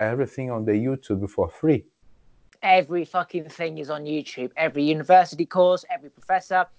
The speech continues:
Speaker 2: what he learned, every college course, how to fucking build a car, how to build a phone. Every single thing is on YouTube. Like, the whole library of the whole world is on YouTube. There's no excuse anymore, but it's the awareness of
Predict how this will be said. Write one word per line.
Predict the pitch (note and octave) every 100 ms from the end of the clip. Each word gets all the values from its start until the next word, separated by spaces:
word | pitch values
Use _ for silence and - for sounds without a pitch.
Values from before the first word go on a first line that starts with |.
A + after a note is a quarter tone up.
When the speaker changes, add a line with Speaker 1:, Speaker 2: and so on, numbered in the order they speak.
| _
Speaker 2:
what | F3 C3
he | E3+ G3+
learned, | G3 F#3+ G3 F#3+ _
every | E3 D3+
college | - A3 G#3 F#3+
course, | - G3 G3 - _ _ _
how | A3+
to | A3 F#3+
fucking | G3 F3+ E3
build | F3 D#3+
a |
car, | - G3+ G3 G3 _ _
how | G3
to | E3
build | D3+ D3 D3+
a |
phone. | - F#3+ F#3+ F#3 - -
Every | G#3+ B3 C4+ A#3+ B3
single | G#3 A#3 A3 G#3+ G#3
thing | - F#3+ B2 C#3 _ _ _ _ -
is | F#3 E3 -
on | F#3 F3 F3+ _
YouTube. | F#3 F#3+ F3+ C#3
Like, | D#3+ D#3+
the | D#3+
whole | - A3 A3
library | G#3 G3+ F#3+ D3 C#3+
of | C#3+
the | C3+
whole | D#3+ F#3 F3+
world | F3 C#3+ C3+
is | D3
on | D3+ D3+
YouTube. | D#3+ E3 - A2+ A2 _ _ _
There's | F#3 F#3
no | A#3+
excuse | A3 - - B3+ -
anymore, | D3+ B2 A#2 A2+ - _ -
but | F3 F3 - -
it's | F3
the | F#3
awareness | E3 F#3+ G3+ F#3 D#3 E3+
of | D#3+ C#3+